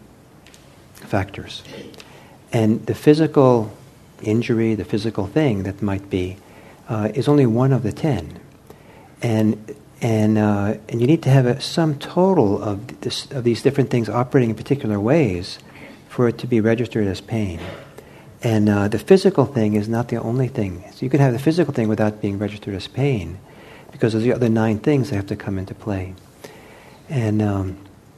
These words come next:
and some people, uh, report this, for example, when they have a pain, and as soon as they go to the doctor and the doctor gives them diagnosis, it goes away.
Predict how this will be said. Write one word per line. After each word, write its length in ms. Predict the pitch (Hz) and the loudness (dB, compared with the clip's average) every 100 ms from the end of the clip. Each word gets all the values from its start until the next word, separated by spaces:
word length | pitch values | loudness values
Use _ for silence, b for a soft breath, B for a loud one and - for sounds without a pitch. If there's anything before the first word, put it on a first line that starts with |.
| - - - - - | -20 -20 -20 -20 -14
and 160 | - - | -8 0
some 160 | 147 | 4
people, 320 | 131 135 120 117 | 6 6 6 2
uh, 140 | 120 | 2
report 440 | 110 104 113 107 | 0 2 2 2
this, 220 | - 104 - | 0 -2 -2
for 100 | 107 | -4
example, 400 | 101 101 104 101 | 0 -2 0 -2
when 140 | 101 | -2
they 80 | 98 | -2
have 160 | 101 | -4
a 60 | 95 | -6
pain, 560 | - 160 175 98 117 147 - B B B B B | -4 -2 -2 -2 -4 -8 -14 B B B B B
and 140 | 127 113 | -4 -4
as 100 | 101 | -2
soon 220 | 143 143 | 0 0
as 80 | 127 | 0
they 80 | |
go 160 | 117 123 | 0 -2
to 120 | 110 | 0
the 100 | 110 | 0
doctor 320 | 107 117 131 | 2 0 0
and 60 | 110 | -2
the 60 | 104 | 0
doctor 300 | 104 107 110 | -2 -2 -2
gives 220 | 107 101 | -2 0
them 100 | 104 | -2
diagnosis, 720 | 98 92 98 139 165 107 - | -2 -4 -2 -4 -4 -8 -8
it 60 | 101 | -8
goes 200 | 95 95 | -8 -6
away. 340 | 90 78 - | -8 -10 -16